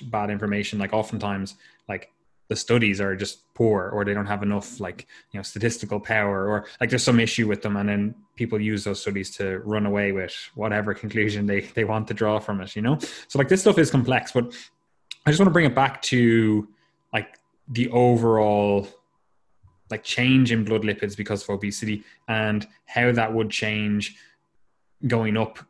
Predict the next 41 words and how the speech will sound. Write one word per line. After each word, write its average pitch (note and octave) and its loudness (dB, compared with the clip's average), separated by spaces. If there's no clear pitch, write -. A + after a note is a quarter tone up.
uh, A#2 -2
versus G#2+ -2
going G#2 0
down, F#2+ -4
right? G#2+ -2
And - -6
I - 4
just D#3 4
wanna F#3 6
really C#3+ 6
focus C3 2
on, A#2+ 4
like, G#2 -2
the, A2 2
the C3+ 0
three D#3+ 6
big A#2+ 4
ones G#2+ 0
here, G#2 -2
we'll G2+ -2
say, G2+ -2
in G2+ 0
terms G#2 -4
of G2+ -8
L G#2+ 0
D G#2 0
L, G#2 0
triglycerides, G#2 -2
and G2+ -4
H G#2 -6
D G2+ -4
L, - -12
right? A2 -6
So, D3 4
like, B2+ 4
if E3 6
we F#3+ 8
are E3+ 6
eating C#3+ 6
a A#2+ 4
diet, G#2 -2